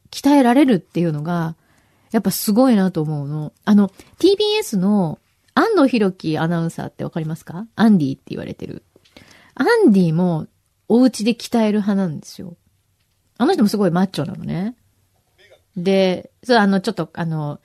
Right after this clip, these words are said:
すごく目鼻立ちのはっきりした方、目力ある、あの、アッコにお任せとか出てる人いるじゃないですか。アンディも、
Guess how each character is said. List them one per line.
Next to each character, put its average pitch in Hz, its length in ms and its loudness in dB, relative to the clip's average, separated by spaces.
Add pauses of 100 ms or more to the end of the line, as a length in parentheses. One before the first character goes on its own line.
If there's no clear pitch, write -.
(260)
す - 100 -8
ご 214 100 -2
く 147 300 -8
目 190 120 0
鼻 202 200 2
立 185 120 -2
ち - 120 -8
の 185 80 -2
は 175 80 -2
っ 170 100 -8
き 170 120 -6
り 156 80 -6
し - 80 -18
た - 240 -14 (720)
方、 151 280 -4
目 175 120 2
力 139 340 -2
あ 123 60 -6
る、 127 220 -14 (180)
あ 156 100 -6
の、 147 140 -2
ア 220 60 -2
ッ - 40 -20
コ 185 140 2
に 151 80 0
お 143 40 -2
任 143 220 -6
せ - 80 -6
と 143 60 -10
か - 100 -16
出 - 100 -12
て - 140 -12
る - 220 -16 (560)
人 - 160 -8
い 160 60 -6
る 156 60 -6
じ 151 100 -8
ゃ - 20 -8
な - 100 -10
い 185 40 -12
で - 60 -20
す - 80 -20
か。 - 120 -20 (640)
ア 302 120 2
ン 320 100 4
デ 269 80 4
ィ 247 40 4
も、 262 380 2